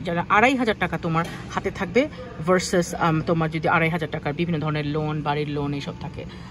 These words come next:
তো এইসব জিনিসগুলো সবসময় একটু খেয়াল করতে হবে। আহ, তো Mercedes-এর, আহ, বা যে কোনো গাড়ি কিনতে গেলে বা বাড়ি কিনতে গেলে আমেরিকাতে এইভাবে লোনগুলোকে loan to debt রেশিওটা দেখে, ভালো একটা job হলেই মোটামুটি এগুলো করা যায়,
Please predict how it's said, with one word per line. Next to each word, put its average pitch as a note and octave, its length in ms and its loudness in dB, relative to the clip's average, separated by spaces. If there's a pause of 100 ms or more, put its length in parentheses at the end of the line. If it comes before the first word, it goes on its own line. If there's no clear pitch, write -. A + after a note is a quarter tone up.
(160)
তো C4+ 80 0
এইসব C4 240 0
জিনিসগুলো B3+ 360 0
সবসময় A3+ 320 -4
একটু G3 180 -10
খেয়াল F#3+ 220 0
করতে F#3+ 240 -6
হবে। F#3 280 -2 (520)
আহ, F#3 80 -8
তো G3 120 -4
Mercedes-এর, A#3 760 2
আহ, F3+ 400 4 (560)
বা F3+ 220 6
যে F#3+ 140 2
কোনো C4 220 2
গাড়ি G3+ 240 4
কিনতে G#3 320 -2
গেলে G3 160 2
বা F3+ 120 -2
বাড়ি F#3 220 0
কিনতে F#3 340 -6
গেলে F3+ 140 -2
আমেরিকাতে F3+ 500 -4 (380)
এইভাবে F#3+ 280 -2
লোনগুলোকে F#3+ 680 0
loan F#3 340 0
to F#3 100 -4
debt E3+ 320 -2
রেশিওটা E3 380 -2
দেখে, D#3+ 340 -8 (420)
ভালো E3+ 240 0
একটা F3+ 200 -4
job E3 360 0 (460)
হলেই E3 280 0
মোটামুটি D#3 480 -4
এগুলো D3 220 -6
করা - 280 -8
যায়, - 180 -12